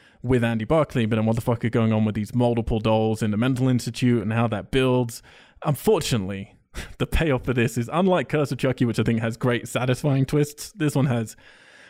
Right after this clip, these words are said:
really unsatisfying twists when they come. But the build up to them is really, really cool.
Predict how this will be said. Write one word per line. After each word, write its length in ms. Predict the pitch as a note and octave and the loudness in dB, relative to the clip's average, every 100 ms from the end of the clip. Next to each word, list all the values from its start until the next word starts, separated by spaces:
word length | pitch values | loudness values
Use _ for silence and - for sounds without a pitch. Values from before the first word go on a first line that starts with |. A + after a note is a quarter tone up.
| - | -6
really 360 | E3 D3 C3+ | 0 2 0
unsatisfying 680 | A#2 A#2 A#2 A2+ A2 A#2 A2 | 0 0 0 0 0 0 0
twists 240 | - A2 - | 0 0 0
when 100 | G#2+ | -2
they 80 | |
come. 340 | A2 A#2+ A2+ G#2+ _ _ _ _ _ _ | 0 0 0 -4 _ _ _ _ _ _
But 180 | D#3 D3 | -2 0
the 80 | D3+ | -2
build 460 | C3 C#3+ C3 B2+ | -2 0 2 0
up 200 | A#2+ - | -2 -8
to 100 | - | -4
them 160 | A#2 A2+ | 0 0
is 160 | G#2+ A2 | 0 0
really, 300 | A#2+ A#2 A2+ | 0 2 0
really 220 | G#2+ G2 | -4 -6
cool. 400 | - G#2+ G#2 G2 | -6 -6 -8 -12